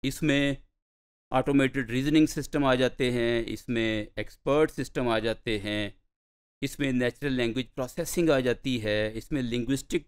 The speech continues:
टेक्नोलॉजीज़ या टेक्निक्स आ जाती हैं, जैसे कि, अ, वॉइस इंटरफेसेस हैं या नेचुरल लैंग्वेज क्यूरीज या नेचुरल लैंग्वेज प्रोसेसिंग आ जाती है।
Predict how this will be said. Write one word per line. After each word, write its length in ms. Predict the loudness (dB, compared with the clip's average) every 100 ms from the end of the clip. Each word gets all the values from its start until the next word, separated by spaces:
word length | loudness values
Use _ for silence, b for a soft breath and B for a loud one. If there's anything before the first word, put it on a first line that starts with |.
| 0
टेक्नोलॉजीज़ 1000 | 0 0 -2 0 0 0 0 -2 -2 -2
या 140 | -4
टेक्निक्स 520 | -2 -2 -2 -2 -2 -2
आ 60 |
जाती 320 | 0 -2 -4
हैं, 260 | -6 -6 -2
जैसे 320 | 0 0 -2
कि, 260 | 0 -2 -2 -10 _ _ _ _ _ -4
अ, 40 |
वॉइस 680 | -2 0 2 4 4 2 -2
इंटरफेसेस 720 | -4 -4 -4 -4 -4 -6 -6
हैं 260 | -4 -2 -2
या 180 | -2
नेचुरल 420 | -2 -2 -2 -2 0
लैंग्वेज 420 | 0 -2 -6 -6
क्यूरीज 520 | -6 -4 -2 -2 -2
या 60 | -2
नेचुरल 380 | -2 -2 -2
लैंग्वेज 340 | 0 0 -2 -4
प्रोसेसिंग 560 | -4 -2 -2 -2 -2
आ 80 | 0
जाती 320 | -2 -2 -4
है। 320 | -4 -4 -6